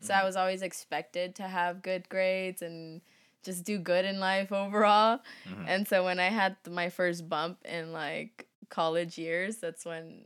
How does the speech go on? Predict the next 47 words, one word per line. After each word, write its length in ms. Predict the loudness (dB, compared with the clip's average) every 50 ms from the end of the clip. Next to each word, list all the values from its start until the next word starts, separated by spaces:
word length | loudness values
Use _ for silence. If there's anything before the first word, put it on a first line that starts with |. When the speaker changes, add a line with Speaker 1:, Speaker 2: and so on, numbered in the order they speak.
| _ _
Speaker 1:
when, 360 | -10 -10 -8 -8 -10 -10 -8
where 100 | -8 -8
my 140 | -6 -6 -8
career 420 | -6 -6 -6 -6 -6 -6 -6 -6
goal 240 | -6 -4 -4 -4 -4
changed. 580 | -4 -6 -6 -6 -4 -4 -4 -6 -6 -8 -8 -6
That's 300 | -4 -4 -4 -6 -8 -8
where 280 | -6 -4 -4 -4 -4
I 400 | -6 -6 -6 -8 -8 -10 -14 -14 -16 _
started 420 | -8 -4 -4 -2 -2 -4 -6 -8
to, 100 | -10 -12 -6
I, 200 | -4 -4 -4 -4 -8 -12
I 80 | -12
feel 240 | -12 -8 -6 -4 -4 -2
like 200 | -4 -6 -6 -8
I 60 | -10
started 340 | -10 -10 -10 -10 -10 -10 -12
to 60 | -12
have, 240 | -10 -10 -10 -10 -10
like, 240 | -10 -12 -12 -12 -14
insecurities, 760 | -16 -16 -16 -16 -12 -10 -6 -6 -6 -6 -6 -6 -8 -8 -10
more 160 | -10 -8 -6 -6
insecurities 640 | -8 -8 -10 -12 -10 -6 -6 -6 -4 -6 -6 -6
on 160 | -8 -8 -8 -8
myself. 600 | -10 -10 -10 -6 -4 -2 -2 -2 -2 -4 -6 -8
Like, 280 | -8 -8 -8 -8 -8
Speaker 2:
Uh-huh. 240 | -8 -8 -8 -10 -12 -14 -18 _ _ _ _ _ _ _ -10
Speaker 1:
am 120 | -8 -6
I 80 | -4 -4
really 320 | -2 -2 -2 -2 -4 -4
meant 300 | -4 -4 -4 -4 -6 -8
for 140 | -6 -6 -4
this? 600 | -4 -2 -2 0 0 0 0 -2 -2 -4 -8 -10
You 140 | -10 -10 -8
know, 220 | -8 -8 -8 -8 -8
like, 280 | -6 -8 -8 -8 -10
is 140 | -12 -12 -8
this 420 | -6 -6 -6 -6 -10 -14 -18 -18 -18 -10
really 360 | -6 -6 -4 -4 -4 -6 -8
me? 360 | -8 -8 -6 -6 -6 -6 -6
But, 400 | -6 -4 -4 -2 -2 -2 -4 -8 -12 -14
I 60 | -14
mean, 180 | -12 -12 -10 -10
I 100 | -10 -10
couldn't 400 | -10 -8 -8 -6 -6 -8 -8 -10
imagine 440 | -10 -8 -6 -6 -6 -8 -10 -12 -10
doing 400 | -10 -10 -10 -10 -12 -14 -18